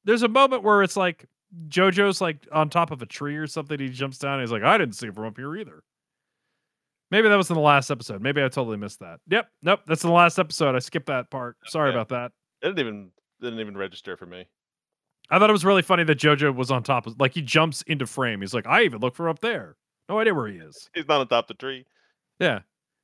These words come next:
Speaker 1: He didn't see Cameo up there. He wasn't
Speaker 2: Like,
Speaker 1: in the Cameo tree.
Speaker 2: like, he didn't, like, he didn't jump in the tree to look at the island. He just wanted to check the top of the tree.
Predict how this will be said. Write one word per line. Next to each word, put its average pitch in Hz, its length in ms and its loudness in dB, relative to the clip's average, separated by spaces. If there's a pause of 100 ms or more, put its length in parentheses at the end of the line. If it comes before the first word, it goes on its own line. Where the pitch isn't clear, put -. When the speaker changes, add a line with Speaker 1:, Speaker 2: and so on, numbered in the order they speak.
(140)
Speaker 1:
He 165 100 6
didn't 202 160 0
see 180 140 2
Cameo 208 420 4
up 117 100 0
there. 117 200 0
He 147 80 0
wasn't 180 220 4
Speaker 2:
Like, 196 100 6
Speaker 1:
in 160 80 -6
the 180 80 0
Cameo 156 240 0
tree. 117 160 -2
Speaker 2:
like, 170 100 0
he 175 80 4
didn't, 180 240 2
like, 156 160 4
he 160 100 2
didn't 170 220 0
jump 151 220 4
in 143 80 -4
the 131 80 -2
tree 147 280 0
to 123 60 2
look 127 140 0
at 131 80 -4
the 117 100 -2
island. 104 340 2
He 104 60 -12
just 104 220 -12
wanted 113 240 -6
to 113 80 -12
check 113 260 -4
the - 80 -20
top 120 300 0
of - 60 -20
the 156 100 -8
tree. 135 240 -12